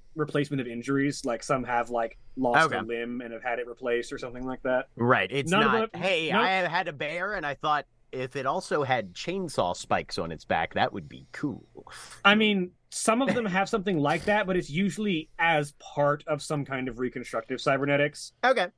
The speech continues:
Speaker 1: Like, you see a wolf whose, like, right paw appears to have been lost, and it's been replaced with a cybernetic one, that also happens to have what appears to be, like, buzzsaw blades on where the,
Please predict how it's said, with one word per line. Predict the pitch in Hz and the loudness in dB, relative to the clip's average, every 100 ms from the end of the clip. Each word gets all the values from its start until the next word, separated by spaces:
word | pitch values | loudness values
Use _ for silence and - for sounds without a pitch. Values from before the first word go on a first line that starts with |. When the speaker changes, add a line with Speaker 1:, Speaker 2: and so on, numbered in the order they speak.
| _ _ - 240 | _ _ -20 -2
Speaker 1:
Like, | 151 151 143 - - - - | 2 4 2 -4 -18 -20 -4
you | 147 | -2
see | 147 180 | 2 4
a | 156 | 4
wolf | 127 143 135 | 4 2 2
whose, | - 156 135 | 0 -2 0
like, | 143 120 | -2 0
right | 127 123 - | -2 -4 -4
paw | 131 120 120 | -2 0 0
appears | 135 139 - | 0 0 2
to | |
have | 147 | 0
been | 143 156 147 | 2 2 2
lost, | 151 147 147 - | 2 2 0 -4
and | 135 | -6
it's | 131 | -4
been | - 139 | -4 -4
replaced | 123 - 135 131 | -4 0 0 0
with | 139 131 | 0 0
a | |
cybernetic | - 131 135 123 135 156 | 0 0 0 -2 -2 2
one, | 151 156 - _ _ | 2 2 -6 _ _
that | 240 240 - | 4 4 2
also | 247 233 - 226 | 2 2 2 0
happens | 196 196 185 185 156 | 2 0 0 -2 0
to | 202 | 0
have | 156 175 | 2 2
what | 151 160 | 2 0
appears | 160 165 156 | 0 -4 -2
to | |
be, | 156 | 0
like, | 151 135 - - | 2 0 -4 0
buzzsaw | 156 143 - 143 127 | 2 2 0 0 2
blades | 139 127 131 135 | 0 2 0 0
on | 135 131 | -2 0
where | 135 | -2
the, | 123 | -2